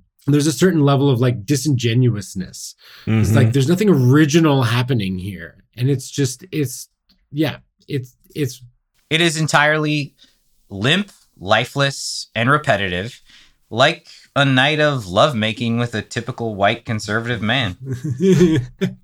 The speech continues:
Speaker 2: Damn, going hard in the paint. I
Speaker 1: Ooh.
Speaker 2: love it. Uh,
Speaker 1: <laughs>
Speaker 3: Hey, but you know what? At least, at least he said "shawty." You know, that's pretty edgy and cool, right? How he said "shawty" a couple times.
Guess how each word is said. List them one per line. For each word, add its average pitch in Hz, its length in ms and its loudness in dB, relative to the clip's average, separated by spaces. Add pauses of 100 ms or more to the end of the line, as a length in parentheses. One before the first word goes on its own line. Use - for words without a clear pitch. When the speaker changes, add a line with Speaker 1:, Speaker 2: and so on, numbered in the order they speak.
Speaker 2:
Damn, 175 720 0
going 156 280 -4
hard 165 380 2
in 143 100 4
the 113 80 0
paint. 165 440 0
I 175 60 4
Speaker 1:
Ooh. 190 140 4
Speaker 2:
love 135 200 2
it. 107 200 -4 (760)
Uh, 139 480 4 (260)
Speaker 1:
<laughs> - 260 -4
Speaker 3:
Hey, 139 300 0
but 160 180 2
you 156 60 -2
know 175 160 2
what? 180 200 4
At 160 140 4
least, 220 280 -2
at 208 60 2
least 294 180 -2
he 359 60 -4
said 339 180 -4
"shawty." 101 800 0
You 151 100 -6
know, 185 160 0
that's 247 220 -2
pretty - 380 -6
edgy 104 360 -6
and 92 140 -8
cool, 110 400 -6
right? 117 240 -2
How 123 100 -2
he 107 60 -4
said 90 180 -10
"shawty" 104 540 -4
a 135 40 -6
couple 143 260 -6
times. 156 380 -4